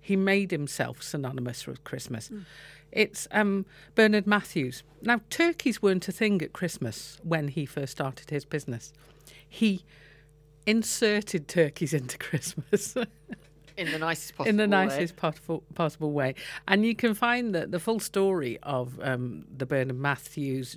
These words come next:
Speaker 1: journey on the website, and it's actually called Bootiful Story. And if you're old enough to remember Bernard Matthews at his height, then, um, that was his, part of his advoca-, advertising campaign. Bernard Matthews would be there on his farm,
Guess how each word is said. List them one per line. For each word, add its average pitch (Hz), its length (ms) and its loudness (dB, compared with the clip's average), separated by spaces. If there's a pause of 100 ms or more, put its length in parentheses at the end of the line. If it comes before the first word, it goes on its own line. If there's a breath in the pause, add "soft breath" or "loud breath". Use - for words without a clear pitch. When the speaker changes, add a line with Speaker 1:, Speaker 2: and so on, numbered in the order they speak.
(120)
Speaker 1:
journey 143 520 0 (320 loud breath)
on 151 360 2
the 151 80 2
website, 151 580 0
and 196 80 0
it's 185 180 -2
actually 202 220 -2
called 147 320 -2 (260)
Bootiful 170 680 0 (360 soft breath)
Story. 135 580 -2 (140)
And 156 160 2
if 202 160 -2
you're 202 120 6
old 156 220 2
enough 143 240 -4
to - 140 -4
remember 131 560 -2 (460 loud breath)
Bernard 139 380 2
Matthews 135 580 -4
at 135 120 -4
his 123 180 -6
height, - 520 -6 (480 loud breath)
then, 139 340 2 (280)
um, 139 240 -2
that 185 200 4
was 170 160 0
his, 165 200 -2
part 185 220 -6
of - 60 -16
his 175 140 0
advoca-, 202 480 0 (240)
advertising 196 560 0
campaign. 196 440 0
Bernard 190 380 2
Matthews 165 420 0
would 160 140 0
be 165 100 0
there 160 360 4
on 151 100 0
his 160 140 -2
farm, 139 400 -2